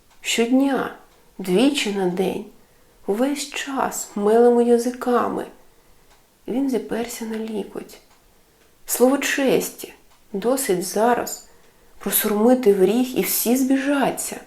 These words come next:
Знаєш, усі зразу так споважніють, а хтось запропонує побудувати літак, чи підводний човен, чи телевізор. Після зборів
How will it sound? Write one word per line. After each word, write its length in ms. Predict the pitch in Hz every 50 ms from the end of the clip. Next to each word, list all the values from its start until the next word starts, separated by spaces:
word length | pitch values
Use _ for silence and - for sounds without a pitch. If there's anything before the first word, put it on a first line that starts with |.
| - _ _ _ _ _ _ - - -
Знаєш, 680 | 185 185 - 185 196 208 262 277 254 226 - - - - _ _ _ _ _ _ _ - -
усі 280 | 202 - - - 240
зразу 460 | 240 247 262 269 285 277 247 - - - - -
так 380 | - 214 233 233 233 - - - - - _ _ _ _ -
споважніють, 1080 | - - - - 185 175 175 180 175 175 202 180 185 190 214 240 240 196 - - - - - - _ _ _ _ - _ _ - -
а 60 | -
хтось 280 | - - - 208 233 208
запропонує 680 | 185 196 190 202 202 202 202 196 190 190 196 220 220
побудувати 640 | 220 214 202 180 180 175 180 180 196 214 214 208 208
літак, 760 | 180 208 208 208 - - 220 226 226 - - - - - - - - _ _ _ _ _ _ _ _ _ -
чи 140 | - - 226
підводний 500 | - 196 180 190 196 208 214 208 208 214
човен, 640 | 208 - - - 220 247 262 240 170 - - - - - - - _ _ _ _ _ _ _ _ -
чи 160 | - - 214
телевізор. 960 | 214 226 196 208 220 220 220 220 220 226 180 160 156 - - - - - - - _ _ _ _ _ _ _ _ _ _ _ _ _ _ _ -
Після 300 | - 294 294 - 262 226
зборів 640 | 226 - 202 202 - 214 226 254 254 208 - -